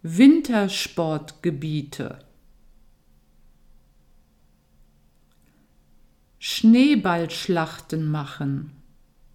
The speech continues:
Eiszapfen suchen.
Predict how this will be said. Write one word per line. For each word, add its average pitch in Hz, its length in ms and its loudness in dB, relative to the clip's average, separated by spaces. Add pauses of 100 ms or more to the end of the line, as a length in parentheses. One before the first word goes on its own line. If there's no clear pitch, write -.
(2250)
Eiszapfen 175 1120 -2
suchen. 156 800 -6